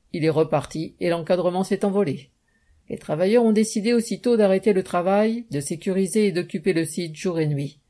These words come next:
Ils disent que le papier en stock est leur monnaie d'échange,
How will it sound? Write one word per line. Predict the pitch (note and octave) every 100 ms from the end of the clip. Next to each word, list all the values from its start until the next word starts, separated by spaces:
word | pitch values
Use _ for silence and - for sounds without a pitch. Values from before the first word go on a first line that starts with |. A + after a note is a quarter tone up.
| _ _ -
Ils | D3
disent | D3 G3+ G#3+
que | -
le | D#3+ D3+
papier | E3+ - F#3+
en | E3+
stock | D#3 - G#3 -
est |
leur | D#3+ D3+
monnaie | D#3+ E3+ F3+
d'échange, | D#3+ D3+ F3+ G3 A3 -